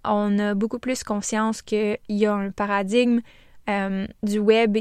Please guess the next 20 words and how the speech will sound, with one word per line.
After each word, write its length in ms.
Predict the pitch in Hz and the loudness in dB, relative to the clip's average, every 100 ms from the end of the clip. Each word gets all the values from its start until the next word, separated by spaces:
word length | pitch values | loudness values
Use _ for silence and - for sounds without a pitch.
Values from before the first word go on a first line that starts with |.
| 220 | -4
qui 560 | - 220 214 214 214 220 | -8 -2 0 0 0 0
nous 560 | 208 208 202 196 202 - - | 0 2 0 -2 -4 -8 -14
faisait 320 | - 202 196 | -6 -4 -4
croire, 420 | - 269 269 269 | 0 4 4 0
puis 120 | - | -6
j'en 160 | 208 202 | -4 -2
ai 60 | 202 | -2
parlé 380 | 208 208 220 214 - - | -2 0 0 -2 -20 -10
à 100 | 214 | -8
plusieurs 260 | 214 208 202 | -4 0 0
reprises 440 | 202 - 226 214 | -2 0 0 0
récemment 440 | 214 - 202 202 208 | -4 -4 -2 0 0
dans 120 | 202 | -2
mon 120 | 196 | -2
infolette 460 | 202 - 202 202 202 | -6 -4 0 0 -2
puis 100 | 208 | -6
dans 120 | 202 | -6
le 40 | |
podcast, 480 | 196 202 - 220 - | -6 -6 0 0 0
que 220 | 214 208 | -2 -2